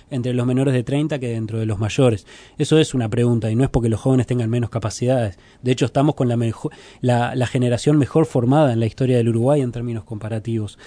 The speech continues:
Y, y eso me parece que genera algunas reflexiones que también nacen de la propia Encuesta Nacional de Adolescencia y Juventud anterior.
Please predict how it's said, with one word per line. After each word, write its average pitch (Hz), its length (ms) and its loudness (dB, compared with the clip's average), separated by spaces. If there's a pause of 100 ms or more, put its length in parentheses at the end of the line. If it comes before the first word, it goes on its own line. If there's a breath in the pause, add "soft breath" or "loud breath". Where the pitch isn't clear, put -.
(260 loud breath)
Y, 117 460 -2 (280 loud breath)
y 147 140 4
eso 170 140 2
me 160 100 4
parece 156 240 0
que 139 80 -4
genera 147 480 2
algunas 123 280 2
reflexiones 151 760 0
que 143 140 -2
también 170 360 4
nacen 180 320 2
de 131 80 0
la 123 80 0
propia 131 580 2
Encuesta 139 400 0
Nacional 139 300 0
de 139 80 2
Adolescencia 131 360 0
y 113 40 -4
Juventud 127 420 2
anterior. 117 480 2